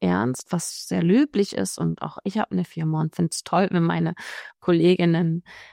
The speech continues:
da wirklich auch die Extrameile gehen und gleichzeitig, wenn's nicht geht, dann geht's nicht.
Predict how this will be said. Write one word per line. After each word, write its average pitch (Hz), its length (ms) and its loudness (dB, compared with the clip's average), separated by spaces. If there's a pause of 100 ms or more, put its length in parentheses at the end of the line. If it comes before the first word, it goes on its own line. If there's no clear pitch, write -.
da 180 200 2
wirklich 170 440 2
auch 160 140 -4
die - 180 -4
Extrameile 185 720 2
gehen 175 220 0
und 170 120 4
gleichzeitig, 185 840 0
wenn's 180 480 2
nicht 190 200 2
geht, 214 180 2
dann 220 140 4
geht's 226 280 -4
nicht. 160 280 -4